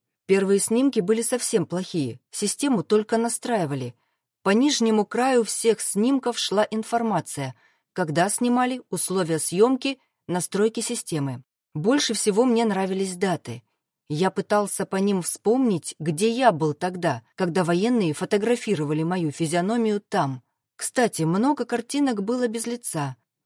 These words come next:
Просто какие-то стены, непонятные пятна разных тонов. Как я понял, многое потом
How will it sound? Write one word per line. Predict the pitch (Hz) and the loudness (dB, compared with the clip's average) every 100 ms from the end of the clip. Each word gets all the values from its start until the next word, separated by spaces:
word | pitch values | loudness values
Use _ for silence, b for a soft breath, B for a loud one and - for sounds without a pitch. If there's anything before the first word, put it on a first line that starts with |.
| _ | _
Просто | - 302 285 220 | -2 0 0 0
какие-то | 226 226 208 - | 0 0 0 0
стены, | 214 - 208 165 131 123 | -2 2 2 2 -2 -2
непонятные | 190 202 226 240 220 185 165 | 0 4 4 4 2 0 0
пятна | - 233 262 220 | 2 2 4 2
разных | 202 202 208 | 2 0 -4
тонов. | - 226 180 135 - _ _ _ _ _ _ | -2 0 0 -2 -8 _ _ _ _ _ _
Как | - 196 | -2 0
я | 196 | 0
понял, | 185 254 277 165 127 - | 2 2 2 2 -4 -4
многое | 185 202 277 233 220 | 0 4 4 4 4
потом | 226 220 233 | 4 4 2